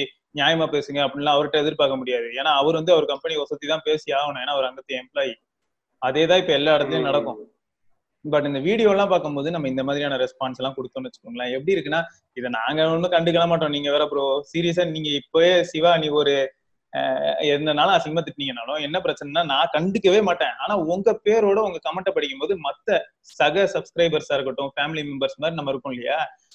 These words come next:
Speaker 1: அவங்க உங்களை எப்படி நினைப்பாங்கன்னா, "என்னடா இந்த பையன் மட்டும் இவ்வளவு கேவலமான வார்த்தைகள்லாம் இங்க பயன்படுத்தியிருக்கான், இங்கேயே இவ்வளவு சரளமா அவன் பயன்படுத்துறான்னா, நேர்ல அவன் கூட போய் பேசும்போது அவன் சில சமயம் கோவப்பட்டானா இதே வார்த்தைகளை நம்மளை பார்த்து கேட்க மாட்டான்னு என்ன நிச்சயம்னு தோணும்."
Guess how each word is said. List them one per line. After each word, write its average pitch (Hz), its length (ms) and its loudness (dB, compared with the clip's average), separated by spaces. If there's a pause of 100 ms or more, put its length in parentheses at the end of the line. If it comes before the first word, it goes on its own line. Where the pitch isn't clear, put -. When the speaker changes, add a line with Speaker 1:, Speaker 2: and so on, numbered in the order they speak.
Speaker 1:
அவங்க 160 260 2
உங்களை 151 200 0
எப்படி 160 220 -2
நினைப்பாங்கன்னா, 147 400 -4
"என்னடா 170 240 -4
இந்த 147 200 -6
பையன் 156 240 -10
மட்டும் 147 200 -10
இவ்வளவு 135 220 -6
கேவலமான 147 420 -6
வார்த்தைகள்லாம் 131 460 -4
இங்க 135 180 -8
பயன்படுத்தியிருக்கான், 127 720 -8 (320)
இங்கேயே 208 380 4
இவ்வளவு 196 260 6
சரளமா 165 340 0
அவன் 165 160 0
பயன்படுத்துறான்னா, 147 720 -4
நேர்ல 190 320 2
அவன் 160 160 2
கூட 156 140 0
போய் 160 160 -8
பேசும்போது 151 500 -2
அவன் 143 160 -2
சில 147 220 -8
சமயம் 165 300 -6
கோவப்பட்டானா 156 460 0
இதே 160 220 -2
வார்த்தைகளை 151 400 -2
நம்மளை 135 200 -8
பார்த்து 143 200 -2
கேட்க 143 200 -8
மாட்டான்னு 139 260 -10
என்ன 143 160 -16
நிச்சயம்னு 135 480 -20
தோணும்." 139 280 -18